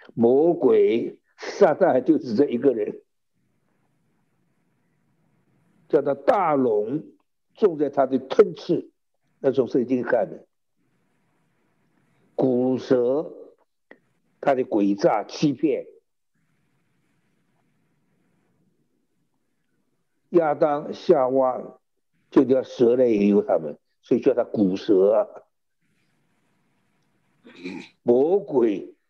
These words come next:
他的邪恶，撒旦，说他的，撒旦意思就是抵挡，他抵挡主，到处抵挡主，不是他本来的名字，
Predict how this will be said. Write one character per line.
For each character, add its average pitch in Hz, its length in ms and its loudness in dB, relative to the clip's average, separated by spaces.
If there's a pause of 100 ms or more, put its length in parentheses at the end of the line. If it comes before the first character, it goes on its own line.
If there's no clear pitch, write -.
(600)
他 139 120 2
的 131 100 -2
邪 107 500 0
恶， - 360 -2 (1400)
撒 - 420 0
旦， 139 540 -4 (1600)
说 - 320 -2
他 139 120 0
的， 127 260 -2
撒 185 120 -2
旦 196 180 -2
意 208 120 -4
思 135 60 -10
就 139 100 0
是 120 40 -4
抵 101 220 -4
挡， 95 220 -2 (800)
他 139 140 2
抵 127 180 -4
挡 120 220 -6
主， - 260 -20 (560)
到 139 260 0
处 - 460 -2 (260)
抵 120 240 2
挡 95 240 2
主， - 260 -10 (920)
不 208 100 0
是 254 140 2
他 202 140 2
本 117 180 -2
来 113 140 4
的 127 140 2
名 92 180 -4
字， - 240 -14